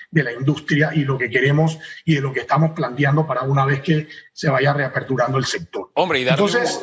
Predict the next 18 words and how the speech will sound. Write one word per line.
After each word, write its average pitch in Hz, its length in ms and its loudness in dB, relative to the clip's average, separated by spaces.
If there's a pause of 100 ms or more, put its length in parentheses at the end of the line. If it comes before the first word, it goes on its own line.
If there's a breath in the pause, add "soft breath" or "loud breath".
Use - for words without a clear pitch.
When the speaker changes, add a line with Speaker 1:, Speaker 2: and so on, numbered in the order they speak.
Speaker 2:
un... - 60 -12
sí. 139 240 0
Speaker 1:
eso 202 260 2
yo 220 100 0
creo 196 160 0
que 190 120 0 (100)
es, 185 140 0
eso 185 180 0
es 202 60 4
la 185 100 2
responsabilidad 156 600 2
que 190 80 -2
nos 165 180 -2
toca 170 220 -2
a - 60 -4
todos 175 180 2
nosotros. 165 520 -4
Speaker 2:
Ujú. 98 260 -14